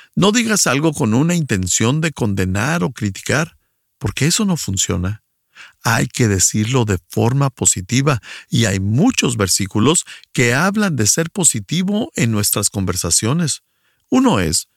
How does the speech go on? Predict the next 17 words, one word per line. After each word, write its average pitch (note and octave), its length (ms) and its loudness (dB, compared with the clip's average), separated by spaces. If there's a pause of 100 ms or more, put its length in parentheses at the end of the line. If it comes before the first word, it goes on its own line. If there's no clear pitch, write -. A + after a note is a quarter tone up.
(140)
Proverbios G2+ 540 2
dieciséis F#2+ 580 0
veintiuno, G2+ 640 -2
que A#2 140 0
dice, A2 380 0 (260)
"La A2+ 220 2
gente C3+ 560 0
reconoce A2+ 880 0 (320)
que G#2+ 440 0
el A#2 200 0
que G2 160 -2
piensa C#3 540 0
sabiamente G2+ 840 -2 (360)
es A#3 220 2
inteligente. F#2+ 840 -2 (580)
Convence B2+ 640 0
mejor A#2 440 0